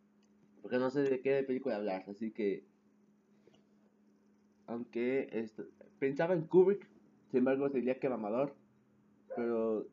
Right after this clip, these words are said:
también pensé en una de Martin Scorsese, pero dije que quiero ver más, a ver si me encuentro más joyitas, si no, pues, Goodfellas. Pero creo que lo mejor será preguntárselo a ustedes, ver qué quieren escuchar, y mejor nos vemos en el siguiente,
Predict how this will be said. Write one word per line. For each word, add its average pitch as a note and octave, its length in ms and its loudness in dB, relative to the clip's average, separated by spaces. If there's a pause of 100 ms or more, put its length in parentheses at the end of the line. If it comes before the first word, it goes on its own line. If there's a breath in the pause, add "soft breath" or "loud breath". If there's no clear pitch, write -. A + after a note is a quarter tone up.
(100)
también A2+ 200 0
pensé A#2 200 -6
en A#2 80 -2
una A#2 100 0
de G#2+ 60 -2
Martin G#2+ 300 -4
Scorsese, B2 580 -6 (520)
pero G#2+ 140 0
dije A#2 260 0
que G#2+ 240 -6
quiero A#2+ 220 0
ver A2 180 0
más, C#3 300 -2
a A2+ 60 -2
ver G#2+ 140 -4
si A2 260 -4
me G#2 100 -2
encuentro G#2+ 540 -6 (320)
más G#2 320 -6
joyitas, D3+ 540 -4
si G#2+ 100 -10
no, A2 200 -4
pues, A#2 320 -6 (120)
Goodfellas. D3 520 -2 (440 soft breath)
Pero D#3+ 260 -2
creo F#3+ 220 0
que G3 220 4
lo E3+ 140 2
mejor C#3+ 280 -2
será C#3+ 340 -2 (440)
preguntárselo G2+ 520 -6
a - 40 -8
ustedes, F3+ 400 -4 (460)
ver G#2+ 160 -6
qué G#2+ 80 -14
quieren G#2+ 240 -2
escuchar, - 420 -10 (800)
y G#2 80 -10
mejor D3 400 -4 (100)
nos G2 180 -14
vemos A2 260 -4
en F#2 60 -10
el D#2 80 -12
siguiente, G2 480 -10